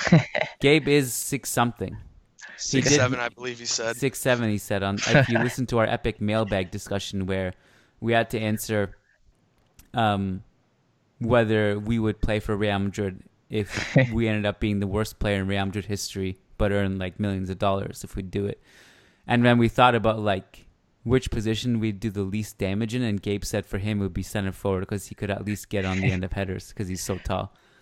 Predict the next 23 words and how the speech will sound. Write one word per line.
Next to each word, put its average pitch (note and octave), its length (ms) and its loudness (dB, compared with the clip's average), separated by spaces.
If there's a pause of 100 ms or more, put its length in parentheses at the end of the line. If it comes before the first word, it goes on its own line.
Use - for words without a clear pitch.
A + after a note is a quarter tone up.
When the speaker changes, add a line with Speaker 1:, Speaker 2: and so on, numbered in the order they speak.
(120)
Speaker 1:
Sign G#2+ 340 6
him A#2+ 140 8
up. C3+ 300 8
Speaker 2:
Yeah. G#2 240 -4 (440)
Um, C3 460 0 (340)
I F#3 100 2
think C4 180 -2
it's - 180 -6
an E3+ 60 -4
interesting E3+ 360 -6
question C3 600 -4 (460)
to C#3+ 120 -6
a C3 60 -4
degree, A2+ 680 -6 (640)
but C3 120 4
I C3 80 8
also D#3 260 4
think D3 200 -4
sometimes A#2+ 440 -4
you F#2+ 80 -10
overcomplicate G#2 800 -8
it. - 140 -14 (200)
So, A#2 540 0